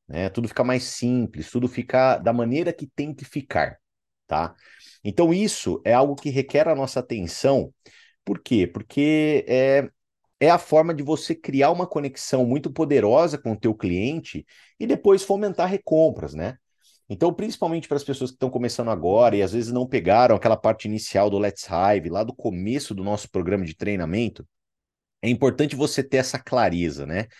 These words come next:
Então, converse com as pessoas sempre fazendo perguntas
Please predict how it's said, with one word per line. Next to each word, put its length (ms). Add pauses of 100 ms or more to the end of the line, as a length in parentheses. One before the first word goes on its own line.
(480)
Então, 260
converse 500
com 100
as 100
pessoas 640
sempre 580
fazendo 500
perguntas 1080